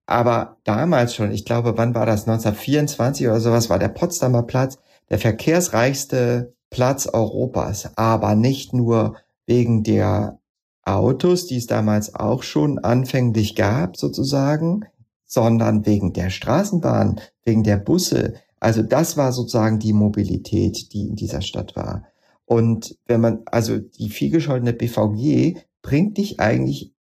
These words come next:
wirklich ziemlich gut an jeden Winkel unserer im, äh, Durchmesser, glaub ich, sechzig Kilometer großen Stadt. Und das ist schon machbar. Und so ist die Stadt eigentlich auch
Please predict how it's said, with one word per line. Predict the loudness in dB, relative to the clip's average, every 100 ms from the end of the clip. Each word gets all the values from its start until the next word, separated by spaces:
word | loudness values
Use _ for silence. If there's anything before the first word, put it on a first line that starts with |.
| _ _
wirklich | 0 2 0 -2 -2
ziemlich | -2 0 -2
gut | -2 -2 -2 -4 _
an | -2 2 2 0 -6 _ 0
jeden | 2 2 0
Winkel | 0 2 2
unserer | 2 -2 0 2 4 2 2
im, | 2 2 0 -4 _ _
äh, | -2 0 -2 -6 _
Durchmesser, | 0 0 -4 -10 -10 -8 -6 -2 0 0 0
glaub | 0
ich, | 2
sechzig | 2 0 -2 -4
Kilometer | 0 2 2 2
großen | 0 0 0 0
Stadt. | -2 -2 -4 -6 -12 _ _ _ _ _
Und | 0 2 0 -4 -2
das | -2
ist | 0 -2
schon | 0 0 0 0
machbar. | -4 -8 -8 -8 -8 _ _ _ _
Und | 0 0 2
so | 2
ist | 2 0 -2
die | -4
Stadt | -2 -2 -2
eigentlich | -2 -2 -2 -4
auch | -2 -2 -4 -12